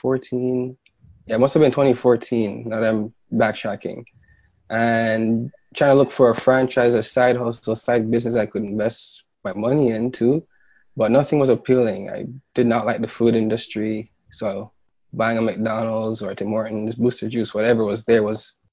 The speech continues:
one, too expensive, and two, wasn't that interesting. However, during that show, there was a booth that had a real estate seminar, like a quick spiel on real estate,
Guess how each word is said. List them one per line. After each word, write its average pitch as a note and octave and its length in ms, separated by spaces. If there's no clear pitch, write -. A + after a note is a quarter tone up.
one, C3 480
too C3 120
expensive, A2+ 460
and G#2+ 160
two, A#2 160
wasn't G#2+ 240
that G2+ 120
interesting. C3+ 600
However, A#2 320
during A#2+ 400
that A2 180
show, C3 460
there A2+ 160
was A2 240
a F#2+ 120
booth B2+ 640
that A2+ 580
had G#2+ 880
a G#2+ 180
real E3 200
estate B2+ 360
seminar, G2+ 400
like F#2+ 160
a G2+ 60
quick C3 420
spiel A#2+ 520
on G#2 160
real A#2 200
estate, G#2 480